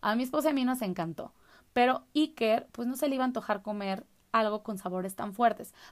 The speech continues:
Pero tampoco le dije, "Mira, hijito, no te preocupes porque a ti te hice un platillo especial". Le dije, "Ok, ¿a ti cómo te gustaría comerte el betabel?". "Solito, mami".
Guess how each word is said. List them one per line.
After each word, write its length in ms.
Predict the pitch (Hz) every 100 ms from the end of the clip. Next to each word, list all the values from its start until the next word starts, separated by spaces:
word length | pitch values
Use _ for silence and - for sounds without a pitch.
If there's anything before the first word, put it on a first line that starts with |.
| -
Pero 140 | 262
tampoco 260 | 269 262 294
le 60 |
dije, 140 | 285 277
"Mira, 160 | 294
hijito, 240 | 294 247 277
no 100 | 269
te 80 | 262
preocupes 420 | 302 262 240 277
porque 220 | 254 240
a 40 |
ti 120 | 233 240
te 100 | 269
hice 180 | 254 262
un 80 |
platillo 340 | 254 262 254 233
especial". 520 | 254 220 - - - - _ _ _ _ - - _ _ -
Le 100 | 220
dije, 200 | 208 -
"Ok, 200 | - 208 202 202
¿a 120 | 196
ti 120 | 226
cómo 200 | 254 269
te 80 | 254
gustaría 320 | 208 190 190
comerte 300 | 190 190 185
el 60 | 185
betabel?". 420 | 180 180 180 170 _ _ -
"Solito, 460 | - 277 302 302 208
mami". 280 | 185 175